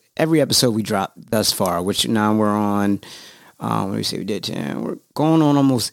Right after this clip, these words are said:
eighteen episodes, I wanna say. Um, there's probably about twenty, twenty-one, twenty-two posts,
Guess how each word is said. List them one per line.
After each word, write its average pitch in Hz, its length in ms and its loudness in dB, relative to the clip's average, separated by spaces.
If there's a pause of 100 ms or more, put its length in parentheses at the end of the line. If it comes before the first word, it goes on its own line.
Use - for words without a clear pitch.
eighteen 117 460 -2
episodes, 143 960 -2
I - 100 -8
wanna 156 220 0
say. 170 420 0 (540)
Um, 107 400 2
there's 107 140 -4
probably 139 180 0
about 113 240 2
twenty, 127 460 2 (640)
twenty-one, 110 520 -2
twenty-two 113 420 -4
posts, 110 400 -2